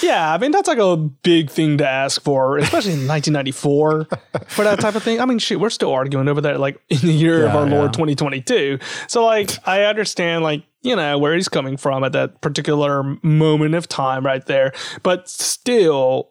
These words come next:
Speaker 1: it doesn't matter because at the end, we can see that the, like, the church wants to go for something much more cutting edge.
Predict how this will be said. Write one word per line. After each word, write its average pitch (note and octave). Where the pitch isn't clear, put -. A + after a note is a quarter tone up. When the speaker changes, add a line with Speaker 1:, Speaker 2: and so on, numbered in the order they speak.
Speaker 1:
it E3+
doesn't G#3
matter C#3
because D3+
at E3+
the F3+
end, E3+
we C#3+
can D3+
see D#3
that D3+
the, C#3+
like, D3
the C3+
church -
wants C#3+
to C#3+
go C#3
for C#3+
something C#3
much D3
more C#3
cutting C3+
edge. B2+